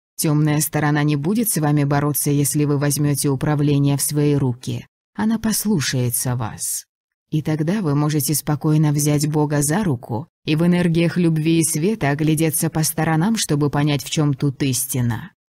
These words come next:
И ваша интуиция пробудится. И вы будете видеть лучшие решения и лучшие способы действовать.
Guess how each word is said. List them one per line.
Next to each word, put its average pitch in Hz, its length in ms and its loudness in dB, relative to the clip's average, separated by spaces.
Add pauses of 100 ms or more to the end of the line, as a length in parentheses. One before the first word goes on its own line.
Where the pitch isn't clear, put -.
(260)
И 180 100 0
ваша 233 360 0
интуиция 208 640 2
пробудится. 170 1000 -2 (360)
И 151 140 2
вы 151 160 4
будете 151 400 2
видеть 147 340 2
лучшие 143 460 2
решения 170 580 2
и 160 140 0
лучшие 156 460 2
способы 139 580 0
действовать. 127 880 -4